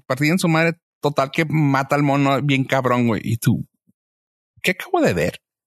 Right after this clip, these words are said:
Estoy hablando que fueron los primeros quince minutos de la película. O sea, no les spoileé nada, güey.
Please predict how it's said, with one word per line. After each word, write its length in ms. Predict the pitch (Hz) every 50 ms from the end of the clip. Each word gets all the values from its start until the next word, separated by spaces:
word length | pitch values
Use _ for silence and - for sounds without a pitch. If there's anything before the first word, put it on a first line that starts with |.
| _ _ _ _ _ _ _ _ _ _ - - - - -
Estoy 300 | - 170 170 160 180 170
hablando 280 | 160 156 156 151 156 160
que 120 | - 143 131
fueron 260 | - 131 123 131 143
los 120 | 143 135
primeros 320 | - 117 107 110 117 120 -
quince 200 | - - - 131
minutos 340 | 113 101 101 95 - - 104
de 80 | 104 101
la 100 | 98 -
película. 340 | 92 92 92 - - 76 82
O 20 |
sea, 100 | - -
no 220 | 113 117 127 123
les 160 | 127 135 135 -
spoileé 340 | - - 127 123 117 110 110 117
nada, 380 | 113 110 101 107 120 127 135
güey. 180 | 143 151 180